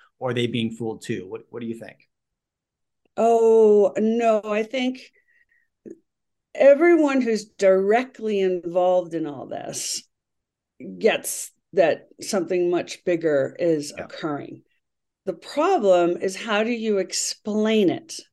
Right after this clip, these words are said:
Speaker 2: to the public? I mean,
Speaker 1: Right.
Speaker 2: like, what's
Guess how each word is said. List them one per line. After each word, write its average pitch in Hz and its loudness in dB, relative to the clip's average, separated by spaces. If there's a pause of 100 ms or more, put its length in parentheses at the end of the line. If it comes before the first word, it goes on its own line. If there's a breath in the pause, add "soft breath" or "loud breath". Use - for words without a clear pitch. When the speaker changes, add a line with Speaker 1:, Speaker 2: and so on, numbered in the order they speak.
Speaker 2:
to - -8
the 160 -6
public? - -10 (680)
I 190 -4
mean, 190 4
Speaker 1:
Right. 180 2
Speaker 2:
like, - -18
what's 202 0